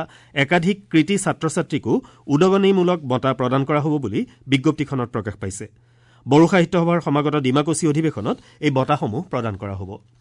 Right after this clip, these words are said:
গুৱাহাটীৰ সৰুসজাই ষ্টেডিয়ামত অহা চৌব্বিছ ফেব্ৰুৱাৰীত আঠ হাজাৰ শিল্পীৰ অংশগ্ৰহণেৰে ঝুমুৰ প্ৰদৰ্শন কৰা হ'ব। বিশ্ব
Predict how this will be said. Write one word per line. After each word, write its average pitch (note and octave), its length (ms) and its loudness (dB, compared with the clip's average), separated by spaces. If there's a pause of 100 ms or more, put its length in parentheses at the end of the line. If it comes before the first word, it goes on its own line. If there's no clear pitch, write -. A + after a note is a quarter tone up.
(2000)
গুৱাহাটীৰ A3+ 300 6
সৰুসজাই G3+ 460 2
ষ্টেডিয়ামত D#3+ 520 -2
অহা C#3 180 -2
চৌব্বিছ D3 380 -2
ফেব্ৰুৱাৰীত F3+ 380 -2 (240)
আঠ C3 220 4
হাজাৰ F#3+ 300 0
শিল্পীৰ D#3+ 280 0
অংশগ্ৰহণেৰে C#3+ 680 0
ঝুমুৰ B2 300 0
প্ৰদৰ্শন G2+ 400 -8
কৰা G2+ 180 -8
হ'ব। G2 140 -10 (680)
বিশ্ব C#3 220 2